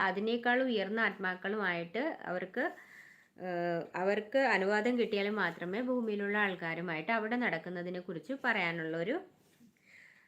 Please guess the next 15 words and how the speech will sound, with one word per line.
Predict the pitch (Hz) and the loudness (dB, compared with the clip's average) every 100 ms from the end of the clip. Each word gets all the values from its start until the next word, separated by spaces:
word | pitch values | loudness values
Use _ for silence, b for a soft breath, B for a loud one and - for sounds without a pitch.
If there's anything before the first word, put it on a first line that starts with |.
| _ | _
ഏഹ്, | 190 196 190 190 - - - | -6 -2 0 -2 -6 -14 -14
ഇത് | 208 262 | 4 6
കിട്ടത്തുള്ളൂ, | 262 240 180 175 156 - - _ _ _ _ - | 8 4 4 4 0 -2 -8 _ _ _ _ -10
അനുവാദം | 208 226 233 233 233 | -4 0 2 2 2
കിട്ടത്തുള്ളൂ. | 220 175 160 156 139 - - _ | 0 0 -2 -4 -4 -8 -14 _
ഭൂമിയിലെ | 196 220 254 269 262 294 | -2 2 4 4 4 6
ആളുകൾക്ക് | 254 190 185 196 190 233 233 | 6 6 4 0 2 0 4
പരലോകത്തെക്കുറിച്ച് | 196 196 202 220 262 254 220 214 226 | 2 4 2 2 2 2 0 0 0
ബന്ധപ്പെട്ട | 196 170 185 208 202 208 | 0 -2 -2 -2 0 0
ഉടനെ | 175 170 185 226 247 | 0 0 0 2 0
അവരുടെ | 180 175 180 196 | 0 0 0 0
ഭാവിയെക്കുറിച്ച് | 190 175 160 190 233 220 185 208 | 0 0 0 2 0 0 -2 -4
നൂറുകണക്കിന് | 196 202 247 294 330 220 180 175 190 196 | -2 2 2 2 2 2 0 0 -2 -2
ചോദ്യങ്ങൾ | 190 170 165 175 | -2 -2 0 -2
ചോദിക്കും. | 185 165 143 147 151 | -2 -2 -4 -6 -6